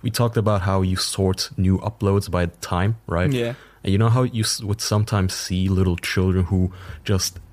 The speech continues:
Speaker 1: accidentally uploaded their webcam feed? It would say, like, "Automatically uploaded by webcam recorder."
Speaker 2: Right,
Speaker 1: In the
Speaker 2: yeah.
Speaker 1: video title. That's the,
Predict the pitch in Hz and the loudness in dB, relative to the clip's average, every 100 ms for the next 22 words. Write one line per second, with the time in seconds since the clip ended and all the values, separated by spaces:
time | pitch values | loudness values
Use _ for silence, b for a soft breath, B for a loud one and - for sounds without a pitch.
0 | - - 117 113 - 98 90 90 95 - | -14 -6 -6 -4 -4 -2 0 0 0 2
1 | 107 107 107 - 107 107 101 87 85 92 | 2 2 -2 2 2 4 2 0 0 -2
2 | - - 104 107 - 104 110 - _ 101 | -4 -2 0 0 0 0 0 -4 _ -6
3 | 110 - 95 92 87 - 135 120 107 135 | -4 0 2 2 0 -4 -2 2 2 2
4 | 120 104 127 104 92 87 85 85 107 113 | 0 0 0 0 0 0 -2 -2 -2 -2
5 | - 123 120 113 113 104 87 78 b b | -2 0 0 -2 0 0 0 -4 b b
6 | b b 135 135 123 135 131 98 107 98 | b b 2 4 6 6 6 4 2 0
7 | 98 101 B B B B B - 110 - | 2 0 B B B B B -4 -4 0
8 | 156 143 | -2 -2